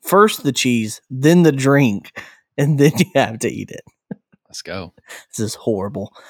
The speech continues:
Speaker 1: Here are your contestants for the Mountain Dew three-point challenge. We have Trae Young.
Speaker 2: I was, he better be in there. That's what I was thinking. Okay.
Speaker 1: C J McCollum, Zach LaVine, Fred VanVleet,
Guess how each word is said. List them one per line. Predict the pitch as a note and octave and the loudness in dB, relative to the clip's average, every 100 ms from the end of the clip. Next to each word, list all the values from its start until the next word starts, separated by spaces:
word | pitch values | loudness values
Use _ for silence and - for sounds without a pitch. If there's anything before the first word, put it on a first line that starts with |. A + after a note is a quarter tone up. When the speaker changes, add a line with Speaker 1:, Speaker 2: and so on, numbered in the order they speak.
| - - - - _ _ - | -20 -20 -20 -20 _ _ 2
Speaker 1:
Here | C#4+ | 4
are | F4 | 6
your | C#4 G#3+ | 4 2
contestants | F3 D3+ C3 - B2+ A2+ | 2 2 2 2 -2 -4
for | - B2 | -2 0
the | A#2 | 2
Mountain | A2+ G#2 | 0 0
Dew | A2+ | -4
three-point | G#2+ A2 G2+ G2+ | -6 -8 -8 -10
challenge. | - A#2+ A#2+ A2+ | -6 -2 -2 -2
We | A#2 | -2
have | D3 C3+ | 0 -2
Trae | - - F3 G#3+ | -4 2 4 4
Young. | E3+ A2+ F#2+ F#2+ - _ _ - | 4 2 -2 -12 -18 _ _ -12
Speaker 2:
I | G2+ G2 | -10 -10
was, | F#2 - - | -12 -12 -8
he | G#2 G2+ | -6 -2
better | G2+ F#2 | -2 -2
be | E2+ E2 | -6 -10
in | D#2+ | -12
there. | D#2+ D#2+ | -14 -14
That's | F2 - | -14 -14
what | - | -10
I | F2 | -10
was | - | -10
thinking. | - - - _ _ | -16 -20 -20 _ _
Okay. | F#2+ - - | -18 -16 -12
Speaker 1:
C | - D#3+ F#3+ | -2 2 4
J | F3+ F3+ | 4 4
McCollum, | F#3 C#3 G2 F2 G2+ _ _ _ _ _ _ - | 2 0 -2 -4 -12 _ _ _ _ _ _ -2
Zach | A#2+ B2+ - | 0 0 2
LaVine, | E3+ D3 B2 A2 A2 - _ _ _ _ | 0 2 2 0 -4 -10 _ _ _ _
Fred | - C#3+ D3+ | 0 2 4
VanVleet, | D3 D3+ D3+ A#2 A2 | 2 0 -2 -4 -4